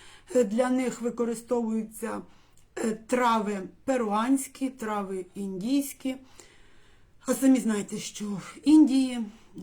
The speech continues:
дуже розвинена ось така, кхм, лікування травами. Е, також новинка, ось я вже майже випила, це є колаген рибний,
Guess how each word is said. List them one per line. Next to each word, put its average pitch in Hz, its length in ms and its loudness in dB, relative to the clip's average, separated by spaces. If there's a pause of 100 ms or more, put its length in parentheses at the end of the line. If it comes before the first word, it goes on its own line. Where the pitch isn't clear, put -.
(300)
дуже 226 280 -6 (440)
розвинена 233 640 -6
ось 180 100 -16
така, 202 360 -14 (1000)
кхм, 240 280 0 (100)
лікування 196 520 -8
травами. 147 540 -10 (1080)
Е, 185 200 -6
також 214 640 -4
новинка, 190 720 -4 (840)
ось 202 220 -4
я 196 80 -6
вже 185 140 -6
майже 185 320 -4
випила, 175 540 -8
це 202 160 -6
є 180 360 -6 (300)
колаген 180 540 -6
рибний, 233 460 0